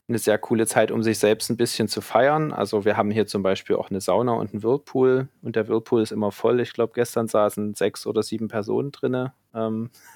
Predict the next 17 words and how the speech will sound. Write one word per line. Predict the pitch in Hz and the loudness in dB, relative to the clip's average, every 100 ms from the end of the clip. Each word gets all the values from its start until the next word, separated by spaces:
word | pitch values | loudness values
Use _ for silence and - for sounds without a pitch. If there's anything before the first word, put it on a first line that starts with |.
| - - | -8 -4
<laughs> | - - - - - - - | -4 -4 -16 -14 -14 -18 -10
ähm, | 117 117 117 117 _ _ _ - | -4 -4 -6 -10 _ _ _ -4
ja. | 101 - _ _ _ _ _ _ _ - - _ | -4 -4 _ _ _ _ _ _ _ -20 -20 _
Ist | 120 - - - | -8 -8 -14 -10
eine | 123 | -8
geile | 117 - 98 113 110 | -6 0 2 2 0
Zeit. | - 98 101 - - - | 0 2 2 -2 -10 -6
Also | 98 107 | -4 -4
ich, | - - _ _ _ _ _ _ - | -6 -14 _ _ _ _ _ _ 2
danach | 113 113 135 147 | 4 6 4 4
ist | 135 - | 0 2
man, | 127 123 117 117 _ _ _ _ _ _ _ _ - 147 113 - - | 0 2 0 -4 _ _ _ _ _ _ _ _ -14 -12 -12 -12 -6
wie | |
soll | 104 104 | -2 -2
ich | |
sagen, | - 87 101 | 0 0 0
dann, | 101 98 92 - | 0 -2 -2 -10